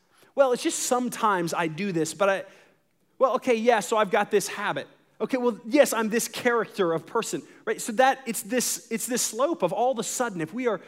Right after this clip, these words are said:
sowing into our life immorality and wickedness and lust and jealousy and pride and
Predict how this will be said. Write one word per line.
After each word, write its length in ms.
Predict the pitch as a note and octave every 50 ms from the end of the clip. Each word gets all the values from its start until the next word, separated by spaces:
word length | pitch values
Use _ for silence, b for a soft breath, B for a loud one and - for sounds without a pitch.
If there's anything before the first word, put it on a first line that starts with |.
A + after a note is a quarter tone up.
| B B
sowing 440 | B - - - C4 C#4 C#4+ B3+ A3
into 320 | A3 A3+ G#3+ - - G3
our 100 | F#3+ F3+
life 480 | F3 F#3 F#3+ G3+ G3 E3+ D#3 - - - B B B B -
immorality 640 | A3+ A#3+ A#3+ A#3+ A#3 A3 A3 A3 A3 G#3+ G3 G3 F#3+
and 120 | F#3 G3 F#3
wickedness 540 | A3 B3+ B3 - G#3 F#3+ G3+ F#3 - -
and 180 | G3 F#3 F3+ E3+
lust 400 | F3+ A3 A3+ A3 - - - -
and 160 | G3 F3+ F3
jealousy 640 | D3 C#3+ F#3+ G3+ G#3+ A3 G#3+ G#3 - - G3 F3+ E3+
and 160 | E3 D#3 -
pride 640 | - - A3+ A3 G#3+ A3 G#3+ G#3 G3 F#3 F3 D#3
and 160 | D#3 D3 D3